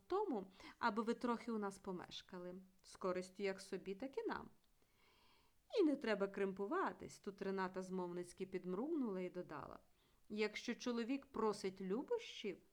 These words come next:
радше треба йому дати. І нехай вдавиться". Вона залилася дзвінким сміхом та таким заразливим, що гостя й сама не щулася, як зрадницьке хіхі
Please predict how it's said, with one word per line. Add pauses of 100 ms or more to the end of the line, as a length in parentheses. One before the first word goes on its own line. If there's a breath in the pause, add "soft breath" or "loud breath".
(280 soft breath)
радше
треба
йому
дати. (440)
І
нехай
вдавиться". (520 loud breath)
Вона
залилася
дзвінким
сміхом (1040 soft breath)
та
таким
заразливим,
що
гостя
й
сама
не
щулася,
як
зрадницьке
хіхі